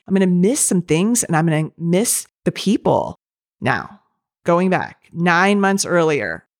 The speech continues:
on the days leading up to her drop-off, as well as the day of her drop-off, let's just say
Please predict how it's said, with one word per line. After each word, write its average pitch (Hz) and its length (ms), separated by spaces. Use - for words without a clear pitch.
on 170 80
the 175 80
days 180 320
leading 180 200
up 165 100
to 175 100
her 165 100
drop-off, 147 420
as 143 140
well 170 240
as 214 140
the 208 60
day 180 240
of 170 200
her 170 160
drop-off, 143 580
let's 170 280
just 202 200
say 156 360